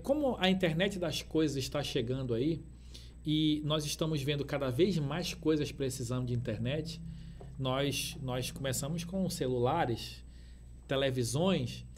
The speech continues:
mas amanhã um fogão, uma geladeira, ou seja, a internet das coisas vai precisar mais e mais e mais e mais de internet. E isso eu acho que vai manter muita gente no mercado,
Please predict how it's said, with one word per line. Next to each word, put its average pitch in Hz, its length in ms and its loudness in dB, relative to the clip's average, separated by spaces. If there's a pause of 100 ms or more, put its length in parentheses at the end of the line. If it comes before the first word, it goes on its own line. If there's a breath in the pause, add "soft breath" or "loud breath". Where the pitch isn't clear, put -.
(220 loud breath)
mas 156 260 2
amanhã 175 520 2
um 151 160 0
fogão, 147 720 0 (460 loud breath)
uma 143 180 0
geladeira, 131 800 8 (400 loud breath)
ou 170 100 2
seja, 147 320 2
a 160 120 2
internet 202 600 2
das 190 300 2
coisas 180 640 0 (100)
vai 165 200 2
precisar 156 520 0
mais 151 300 -2
e 156 60 -4
mais 143 260 -2
e 135 60 -4
mais 143 240 -2
e 139 40 -4
mais 127 180 -4
de 135 60 -6
internet. 123 640 -4
E 156 220 2
isso 196 220 0
eu 151 80 4
acho 151 240 -2
que 151 80 -2
vai 143 160 0
manter 147 680 -2 (380 loud breath)
muita 165 320 2
gente 147 260 -2
no 139 80 -6
mercado, 120 560 -6